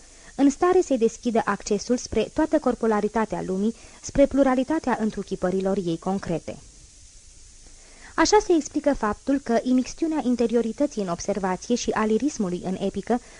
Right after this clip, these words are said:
nu deteriorează realitatea obiectivă a lumii evocate de scriitor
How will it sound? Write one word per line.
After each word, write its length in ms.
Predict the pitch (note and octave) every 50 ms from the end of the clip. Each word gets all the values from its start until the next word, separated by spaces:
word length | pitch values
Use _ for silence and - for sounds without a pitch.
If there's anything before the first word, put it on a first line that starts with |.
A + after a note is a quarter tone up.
| - -
nu 220 | - C4+ D4+ F4 F#4
deteriorează 720 | D4+ D4+ - C#4 C4 A#3 A#3 A3 A3 A3 A#3 A3 A#3 A#3
realitatea 600 | A3+ G#3 G3+ G#3 G#3 - G#3+ G#3+ - G#3 - G#3
obiectivă 500 | G#3 G3+ G#3 G#3 - - C4+ C#4 G#3+ G3+
a 180 | - - F#3
lumii 280 | F#3 G3 G3 G3 G3 F3+
evocate 420 | G3+ F#3+ F#3+ F3+ - G#3 G3 - F#3
de 100 | F3 F3+
scriitor 580 | - - - G#3+ G#3 - - G#3 F3 E3 -